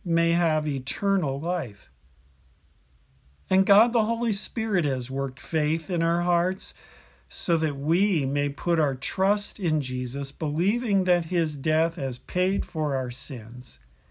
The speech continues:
and his resurrection has opened heaven to us. As a servant of Christ and by his authority, I forgive you all of your sins.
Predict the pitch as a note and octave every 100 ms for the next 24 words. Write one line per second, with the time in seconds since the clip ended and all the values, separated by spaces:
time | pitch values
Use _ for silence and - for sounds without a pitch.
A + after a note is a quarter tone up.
0 | _ - _ _ - E3+ F3+ E3 D3 D3
1 | D#3+ C3+ C3 C#3 G#3 A#3+ - B2+ - -
2 | - _ _ _ _ _ D3 C#3 G#3 E3+
3 | E3+ E3+ D3 B2 - - F#3 G#3 B2+ G#2+
4 | A#2+ A2+ - - - - _ _ _ _
5 | _ _ _ _ _ _ _ _ _ _
6 | _ _ D#3 C3+ C3+ - D#3+ E3+ E3+ E3
7 | D#3+ D#3+ C3+ A#2+ A#2 - C3 C3 C3+ C#3
8 | D#3+ D3+ C#3+ - D3 D3+ C#3 B2+ A#2 A#2
9 | _ _ _ _ _ _ _ _ _ _
10 | _ - F3 E3+ - C#3 B2 C3 B2 A#2
11 | A#2 A2 B2 - _ _ _ _ _ _
12 | F#3 F3+ F3 D#3+ C#3+ A#2+ A2+ - A2 A#2+
13 | B2+ - -